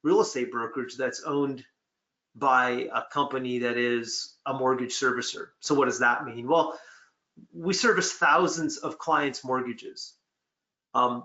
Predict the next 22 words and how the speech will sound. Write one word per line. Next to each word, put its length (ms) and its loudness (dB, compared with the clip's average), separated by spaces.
those 180 4
clients 520 2
wanna 180 2
sell 320 2
homes 460 -2
and 100 0
they 60 0
wanna 220 2
buy 260 4
homes, 440 -8
right? 140 -4
They 80 2
wanna 220 0
transact. 580 -2
So 220 -2
our 280 6
agents 720 -2
get 280 2
kind 240 0
of 120 2
an 100 0
in-, 200 -4